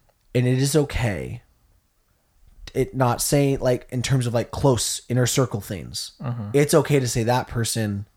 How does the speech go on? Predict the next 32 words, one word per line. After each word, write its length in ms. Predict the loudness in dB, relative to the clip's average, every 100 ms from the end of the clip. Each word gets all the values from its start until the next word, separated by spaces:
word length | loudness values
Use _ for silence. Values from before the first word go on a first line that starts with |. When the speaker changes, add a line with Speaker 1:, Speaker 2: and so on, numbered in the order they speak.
| _ _ _ -2
Speaker 1:
is 140 | 0
the 80 | 2
person 400 | 4 4 2 0
that 100 | 0
if 100 | 0
they 120 | -2 -2
said, 200 | 0 2
"I'm 160 | 2
their 120 | 0
friend," 360 | 0 2 4 4
I 80 | 4
would 120 | 2
say, 140 | 0
"Yeah, 200 | 2 4 4
I'm 180 | 2
your 80 | 0
friend." 460 | -2 -6 -10 -12 -20 _ _ _ _
But 60 | 2
there's 140 | 4
a 40 | 6
difference 480 | 4 4 0 -2
within 280 | -2 -2 -2
this 180 | -2 -2
relationship 760 | -4 -4 -6 -8 -8 -6 -8 _ _ _ _ _ _ -2
because 800 | -2 -2 -4 6 8 8 6 0
of 100 | -4
just 220 | -6 -2
where 220 | 0 0
we're 220 | -2 -4
at, 200 | -6 -10
right? 320 | -8 -6 -6 -10 _ -6
Speaker 2:
Mm-hmm. 320 | -4 -2 -4